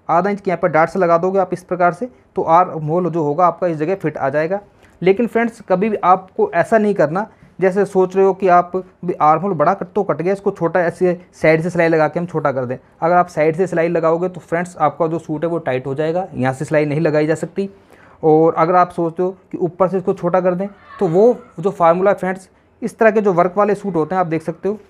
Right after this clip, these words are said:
इसमें अगर हम उस फार्मूला को यूज़ करेंगे तो गला बहुत ज़्यादा छोटा हो जाएगा। तो अगर आपका आधा इंच के करीब, अ, या फिर आधा से पौने इंच के करीब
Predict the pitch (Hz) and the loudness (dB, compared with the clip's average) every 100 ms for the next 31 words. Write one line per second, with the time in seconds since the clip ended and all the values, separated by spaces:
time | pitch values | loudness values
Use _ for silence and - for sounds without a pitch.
0 | _ 220 - 220 214 202 196 196 180 185 | _ -8 -2 0 2 2 0 -4 -2 0
1 | 180 190 190 170 180 180 170 190 185 156 | 2 2 0 0 0 0 -2 -2 -2 -2
2 | 170 143 165 147 185 - 160 127 120 127 | -2 -2 -4 -2 -4 -4 -2 0 0 -2
3 | 123 - _ _ - 185 180 196 226 165 | -4 -8 _ _ 0 0 2 2 2 2
4 | 175 180 - - 151 170 214 226 233 208 | 2 2 -4 -2 2 2 2 -2 -4 -2
5 | 202 202 202 _ _ - 160 160 170 185 | -2 -4 -10 _ _ -6 -2 -2 -2 -2
6 | 185 175 156 170 196 202 190 185 190 196 | 0 0 4 4 4 0 -2 0 0 -4
7 | 196 208 190 175 196 | -4 -4 -2 0 -2